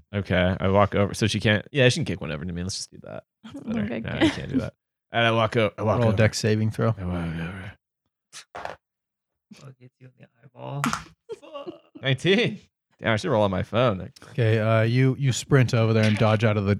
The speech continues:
Speaker 3: way of the darts. As you get to the
Speaker 1: As a
Speaker 3: the
Speaker 1: dart hits a bug.
Speaker 3: as you get to the bugs.
Speaker 2: <laughs>
Speaker 1: So I look and I go, I grab three bugs and I look at the first one and I go, "Oh."
Speaker 3: Are you
Speaker 1: This
Speaker 3: picking up, like, the weird charred ones or what?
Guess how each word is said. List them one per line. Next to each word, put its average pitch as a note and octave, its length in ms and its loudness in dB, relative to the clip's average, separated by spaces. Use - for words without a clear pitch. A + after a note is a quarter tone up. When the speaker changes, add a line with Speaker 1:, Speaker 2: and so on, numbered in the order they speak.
Speaker 3:
way A#2 240 2
of G2+ 80 2
the G#2 120 2
darts. G#2+ 300 2
As A#2 120 0
you B2+ 60 4
get B2 220 0
to D3 120 2
the A#2 220 2
Speaker 1:
As B2+ 80 -4
a - 20 -2
Speaker 3:
the - 60 -4
Speaker 1:
dart B2 200 6
hits G#2 200 -4
a G#2+ 60 0
bug. F#2 440 -6
Speaker 3:
as A2 200 0
you G#2+ 60 -2
get A2 140 4
to A2 100 0
the G2+ 100 2
bugs. G2+ 400 0
Speaker 2:
<laughs> C#4+ 40 -10
Speaker 1:
So A2+ 260 2
I G#2+ 80 4
look A2 420 -2
and A2+ 100 0
I A2 80 4
go, G2+ 360 2
I G#2+ 80 -12
grab A2+ 300 4
three A#2 200 0
bugs G2+ 580 0
and A2+ 100 -4
I A2 40 0
look G#2+ 180 0
at G#2 80 -4
the G#2+ 80 -6
first G#2 360 -2
one G2+ 120 -4
and G2 100 -6
I G#2 60 -4
go, G2+ 460 -8
"Oh." E2+ 460 2
Speaker 3:
Are A#2 60 -6
you B2+ 40 4
Speaker 1:
This B2 100 4
Speaker 3:
picking D3+ 140 2
up, C#3 80 2
like, C3 140 2
the A#2 80 2
weird A#2 260 2
charred A#2 300 2
ones C#3+ 260 4
or F#2+ 60 0
what? E2+ 260 2